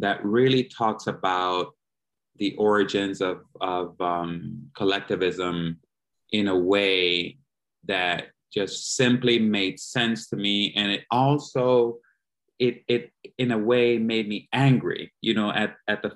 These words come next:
fact that you, you, like anything else, you know, things get gentrified, stolen, get twisted up, get, um, you know, taken by some white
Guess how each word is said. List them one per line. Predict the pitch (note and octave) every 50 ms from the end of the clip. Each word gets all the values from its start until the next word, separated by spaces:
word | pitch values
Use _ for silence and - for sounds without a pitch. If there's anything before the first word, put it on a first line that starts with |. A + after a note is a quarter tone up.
| -
fact | G#2+ G2 F#2+ F#2 F#2 - -
that | G2+ F#2+ F2+ F2 E2+ - - _ _ _ _ -
you, | - D2+ C#2+ - -
you, | G#2+ G#2+ G2+ - - _ - - F#2+ - - -
like | B2+ A2 G#2+ - - -
anything | D#3 D#3 D#3+ D3 D#3 C#3+ B2+
else, | G#2 F2 D#2 - - -
you | G#2+ F#2
know, | F#2 F#2
things | - A#2 A2 A2 A2
get | - A2 F2 D#2 - - - - -
gentrified, | - C3+ A#2+ A#2 B2+ - B2 A2+ - - A2 G#2 G#2+ G#2+ G#2
stolen, | - - - - - - B2 A2+ A2+ A2 G#2+ G#2+ G#2 G#2+ G#2+ G#2+ G#2+ G2+ G2+ G#2 G#2 G2 G2+
get | G2+ G#2 F#2 F2+ - - - _ - -
twisted | - A#2 A2 - - - G#2+ G2
up, | G2+ G2+ G2+ G2 - - -
get, | F#2+ F2+ F2+ D#2+ - - _ _ _ _ _ _ -
um, | F#2+ F#2 F#2 F#2 F2+ F2 E2+ E2+ E2+ E2+ E2+ E2+ _ _ _ _ _ _ _
you | - G2 F#2
know, | F2+ F2+ F2+ F2
taken | - A#2+ G#2+ G2 G#2+ G2+ G2+
by | F#2+ F#2+ F#2 F2 E2+ - - _ _ _
some | - - F#2 F2+ E2+ - _ - _
white | - G2 F#2+ G2 G2 F#2+ G2 F#2 -